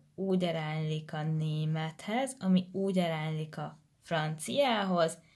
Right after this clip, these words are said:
mint ahogy tíz aránylik a hét aránylik a háromhoz. Tudjuk azt, hogy ezek bizonyos részek. Ez azt jelenti, hogy ez tíz rész,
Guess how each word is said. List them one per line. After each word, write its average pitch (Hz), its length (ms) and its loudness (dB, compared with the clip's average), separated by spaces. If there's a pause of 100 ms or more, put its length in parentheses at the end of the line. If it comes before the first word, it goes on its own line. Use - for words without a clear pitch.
(200)
mint 175 340 4
ahogy 156 420 -4 (240)
tíz 165 520 2
aránylik 156 760 -2
a 156 120 -4 (200)
hét 285 460 -4 (200)
aránylik 160 640 -4
a 143 220 -6 (380)
háromhoz. 143 920 -2 (1120)
Tudjuk 196 460 -2
azt, 190 340 0
hogy - 280 -8
ezek 175 600 -2
bizonyos 160 680 0
részek. - 680 -6 (680)
Ez 320 160 6
azt 214 280 10
jelenti, 160 440 -2
hogy 156 260 -8
ez - 280 -6 (100)
tíz 190 500 2
rész, 175 600 0